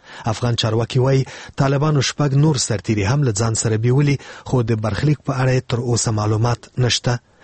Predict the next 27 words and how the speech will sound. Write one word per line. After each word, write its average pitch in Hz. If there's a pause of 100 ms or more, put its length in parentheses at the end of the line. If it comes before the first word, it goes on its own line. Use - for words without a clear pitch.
(300)
طالبانو 117
په 113
یو 110
بیان 127
کې 139 (300)
د 139
دې 151
حملې 110
مسؤلیت 113
منلی 135 (320)
او 127
د 127
پنځه 131
دېرشو 110
سرتیرو 127
د 117
وژلو 117 (120)
ادعا 123
یې 110
کړې. 123 (440)
د - (100)
کونړ 131
والي 127
شجاع 113
الملک 117 (140)
جلاله 117 (400)
ازادۍ 139